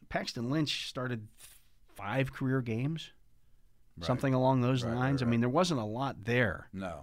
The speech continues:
Speaker 1: Because he just
Speaker 2: Never showed it.
Speaker 1: never showed it.
Speaker 2: Mm-hmm.
Speaker 1: And they were starting guys, you know, Denver was starting guys ahead of him who were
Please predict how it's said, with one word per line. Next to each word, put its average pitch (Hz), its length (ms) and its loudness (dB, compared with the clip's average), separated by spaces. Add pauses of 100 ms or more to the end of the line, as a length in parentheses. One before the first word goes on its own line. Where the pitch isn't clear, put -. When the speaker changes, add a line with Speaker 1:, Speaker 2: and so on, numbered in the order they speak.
Speaker 1:
Because 120 340 0
he 120 120 0
just 120 240 0
Speaker 2:
Never 104 260 0
showed 80 300 -10
it. - 100 -20
Speaker 1:
never 143 320 4
showed 85 320 -2
it. 73 80 -10
Speaker 2:
Mm-hmm. 127 180 -6
Speaker 1:
And 123 120 4
they 139 80 8
were 139 100 4
starting 135 460 8
guys, 127 640 6 (760)
you 127 160 -6
know, 110 80 -4
Denver 139 320 4
was 123 140 2
starting 127 320 4
guys 123 240 2
ahead 123 260 2
of 113 100 2
him 107 220 0
who 113 140 2
were 107 300 0